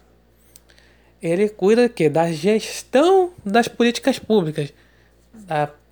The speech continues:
políticas públicas de saúde, de educação, de segurança, de justiça, de meio ambiente, de direitos humanos, blá, blá, blá. É, é assim, na gestão. Quer dizer que,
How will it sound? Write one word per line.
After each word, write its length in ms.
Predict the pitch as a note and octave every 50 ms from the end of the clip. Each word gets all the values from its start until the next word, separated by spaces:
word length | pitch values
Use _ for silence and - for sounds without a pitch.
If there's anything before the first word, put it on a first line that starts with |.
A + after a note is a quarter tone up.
| _ _ - _
políticas 440 | _ E3+ F3 F#3 F3+ - - G3 -
públicas 520 | - - F#3+ F3+ E3+ F3 - - D#3+ D#3
de 120 | D3 C#3 C#3+
saúde, 680 | - - D#3 D#3 D#3 F#3 A#3 C4 C4+ C#4 C4+ C4+ A#3+
de 100 | F#3 F#3+
educação, 760 | F3 E3+ D#3 D3 D3+ - D#3 D3 - - - G3 A3 B3 B3
de 80 | A#3 -
segurança, 640 | - F#3+ E3 D#3+ D#3+ D#3+ D#3+ G3 A#3 C4 B3+ - F#3
de 80 | D#3
justiça, 520 | D3+ D#3+ D#3 D#3 - - B3 C4 B3 A3+ G3
de 140 | F3+ F3 - - - - - _ _
meio 160 | E3+ F3 F3
ambiente, 680 | F3 D#3+ E3+ E3 G3 A#3+ C4+ C#4 C#4 C4 - - A#3+ A3
de 440 | F#3+ - G3+ G3 F#3+ F#3 F3+ F3 D#3+ - _ _ _ _ _ _ _ _ _ _ _ _ _ - _ _
direitos 260 | E3+ F3+ F#3 F3+ -
humanos, 680 | F3 F3 G3+ B3 C#4 C#4+ C#4+ C#4 C4+ C4+ C4 B3+ - - _ _ _
blá, 320 | F#3+ G3+ A3+ B3+ C4+ C4+
blá, 180 | A#3 C4 C4 C4+
blá. 240 | A3+ F3+ C3 - - _ _ _ _ _ _ _ _ _ _ _ _ _ _ _ _ _ _ _ - _ _ _ _ _
É, 100 | - -
é 160 | A3 A3 G3
assim, 260 | A3+ A3+ - F3+ D#3
na 100 | C#3+ D3
gestão. 540 | - F3+ A#3+ A#3+ - - - E3 D3 C#3 C#3 - _
Quer 100 | F3+ F3
dizer 160 | - - G3+
que, 200 | G3+ A3 F#3+ -